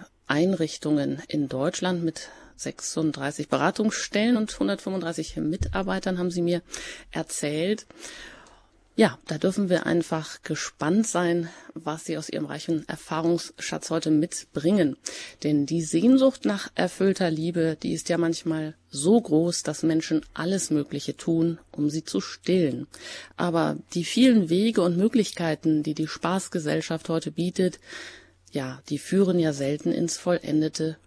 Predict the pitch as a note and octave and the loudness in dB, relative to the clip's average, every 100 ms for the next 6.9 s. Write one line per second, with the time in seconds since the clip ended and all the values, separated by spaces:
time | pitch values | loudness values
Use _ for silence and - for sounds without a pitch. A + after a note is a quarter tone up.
0 | - C3+ A#2+ - - - _ _ _ - | -8 -8 -8 -14 -16 -18 _ _ _ -12
1 | - C3+ F3 - F3+ F3 - C#3+ B2 - | -4 0 0 -2 -6 -6 -8 -8 -6 -2
2 | C#3+ F3 A#3 C4+ - G#3+ G#3+ G3+ - G3+ | 0 4 4 4 2 0 0 -4 -4 -4
3 | G#3 A3 - A#3+ - - _ _ - C3 | -2 -2 -2 -4 -8 -20 _ _ -12 -10
4 | - - C3 - E3 E3+ D3+ - F3 C4 | -10 -8 -6 -2 -2 -2 -4 -2 0 -2
5 | - - - - - - - C4 A#3+ A3+ | -8 -14 -12 -10 -12 -2 6 10 10 8
6 | - A3 G3 G3 - E3 D#3+ - | 4 2 2 0 2 2 2 -4